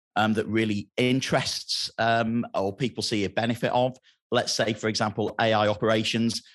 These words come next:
then you can get a, uh, a management extension appliance,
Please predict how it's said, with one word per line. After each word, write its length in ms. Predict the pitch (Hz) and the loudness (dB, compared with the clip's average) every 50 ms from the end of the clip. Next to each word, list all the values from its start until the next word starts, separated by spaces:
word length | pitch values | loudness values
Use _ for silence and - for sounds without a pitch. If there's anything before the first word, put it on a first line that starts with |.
| _ _ - | _ _ -2
then 180 | 120 123 120 | 0 2 4
you 140 | 123 123 120 | 4 4 2
can 180 | - - 113 117 | 2 0 -2 0
get 360 | 117 127 117 117 113 - - - | 2 2 2 2 0 -2 -2 -2
a, 360 | 104 110 107 107 107 110 110 110 - - _ _ - | 0 2 4 4 2 2 0 -4 -8 -20 _ _ 2
uh, 400 | 101 104 101 104 104 101 101 - | 2 4 4 4 4 4 4 4
a 80 | - 107 | 2 2
management 600 | 110 120 123 120 120 - - 117 107 110 110 - | 4 4 4 4 2 2 2 2 0 0 0 -2
extension 600 | - - - - - - 117 117 117 - 127 117 | -6 -6 -6 -8 -4 -2 -2 0 0 0 0 0
appliance, 500 | 117 - - 123 123 123 123 120 - | -2 0 0 2 2 4 2 0 -2